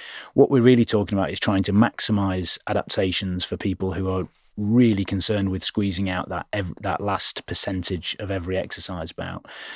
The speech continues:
And that really brings us to wh-, when it might be advantageous, because eating one point four or one point five grams per kilo is not too difficult if you're eating two and a half, three thousand calories, which a lot of young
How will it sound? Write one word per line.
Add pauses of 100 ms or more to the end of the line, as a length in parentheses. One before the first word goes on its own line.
(100)
And
that
really
brings
us
to (480)
wh-,
when
it
might
be (220)
advantageous,
because (500)
eating
one
point
four
or
one
point
five
grams
per
kilo
is
not
too
difficult
if
you're
eating
two
and
a
half,
three
thousand
calories,
which (140)
a
lot
of
young